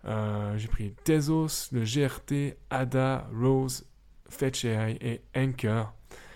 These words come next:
Et avec, euh, avec tout ça, normalement, vous avez un portfolio, alors certes risqué,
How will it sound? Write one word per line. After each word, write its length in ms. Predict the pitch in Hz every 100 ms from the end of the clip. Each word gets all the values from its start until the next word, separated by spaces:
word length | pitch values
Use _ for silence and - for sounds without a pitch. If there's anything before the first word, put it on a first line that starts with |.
| - -
Et 140 | 117
avec, 440 | 101 98 107 - -
euh, 260 | 101 101 104
avec 240 | 113 135
tout 140 | - 110
ça, 200 | - 131
normalement, 300 | 113 113 151
vous 200 | 120 117
avez 180 | 127 170
un 80 |
portfolio, 500 | 131 123 - 117 156
alors 280 | 147 107 107
certes 380 | - 156 - - 135
risqué, 520 | 107 - - 180